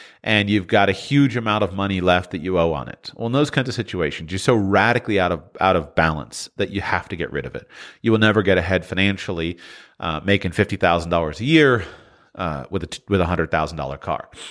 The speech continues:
You have to change it. And in today's world, it's remarkably not unheard of to have some of those numbers,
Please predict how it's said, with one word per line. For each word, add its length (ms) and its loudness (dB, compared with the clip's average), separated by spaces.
You 120 -4
have 300 -2
to 80 -12
change 340 -8
it. 200 -14
And 120 2
in 60 0
today's 380 4
world, 500 2
it's 300 2
remarkably 1040 0
not 340 2
unheard 500 0
of 200 0
to 100 -8
have 400 -2
some 160 -2
of 60 0
those 180 0
numbers, 500 -4